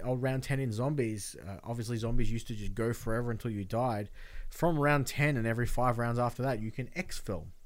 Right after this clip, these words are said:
So you call in a chopper and, uh, you, it'll say the chopper's landing in X location. You have to go there and kill every single zombie in that area. They're all buffed up and, like, jacked.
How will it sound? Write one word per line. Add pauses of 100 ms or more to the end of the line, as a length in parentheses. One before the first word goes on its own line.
(500)
So
you
call
in
a
chopper (100)
and, (340)
uh,
you, (180)
it'll
say
the
chopper's
landing
in (100)
X
location. (400)
You
have
to
go
there
and
kill
every
single
zombie
in
that
area.
They're
all
buffed
up
and, (220)
like, (280)
jacked.